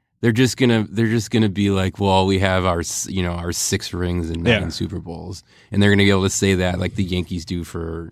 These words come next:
Speaker 1: you know, the end of time or whatever.
Speaker 2: Right. Yeah. I, what I thought was interesting about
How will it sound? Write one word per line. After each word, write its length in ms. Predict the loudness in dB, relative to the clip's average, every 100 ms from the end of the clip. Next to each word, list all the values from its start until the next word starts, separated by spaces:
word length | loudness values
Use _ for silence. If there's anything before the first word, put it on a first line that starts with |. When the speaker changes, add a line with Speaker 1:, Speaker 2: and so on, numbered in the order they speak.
| -12
Speaker 1:
you 160 | -10
know, 220 | -8 -10 -16 _ -12
the 120 | -6
end 160 | -4
of 100 | -4
time 360 | -6 -10 -10 -12
or 40 | -14
whatever. 340 | -14 -16 -18 -18 _ 0
Speaker 2:
Right. 320 | 2 2 -2 -12 -20 _ _ -6
Yeah. 220 | -2 -2
I, 80 | -2
what 240 | 0 4 4
I 60 |
thought 160 | 4 2
was 120 | 0
interesting 400 | -2 -2 -2 0
about 460 | 2 6 6 4